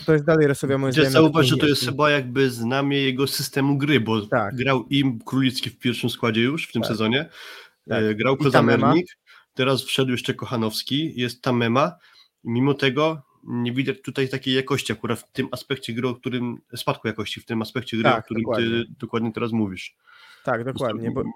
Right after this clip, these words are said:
Speaker 2: myślę, że tu jest właśnie rola w-, Giulianiego. Mhm.
Speaker 1: Tak, no na razie jeszcze Kuba Kochanowski był wykorzystywany, ale to mówię, parę ładnych zagrań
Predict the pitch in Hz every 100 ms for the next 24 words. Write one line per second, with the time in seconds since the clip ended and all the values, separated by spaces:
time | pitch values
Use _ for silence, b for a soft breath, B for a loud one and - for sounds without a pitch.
0 | - 120 - 110 - 123 104 95 - 107
1 | 104 104 104 101 95 101 101 104 _ _
2 | _ _ - - 107 104 101 101 98 95
3 | _ - 107 147 165 B B - 151 131
4 | 151 165 175 175 180 170 170 165 151 139
5 | 151 143 - 143 139 139 139 135 143 127
6 | 139 135 127 120 117 107 120 113 117 110
7 | 110 135 127 123 120 117 123 120 120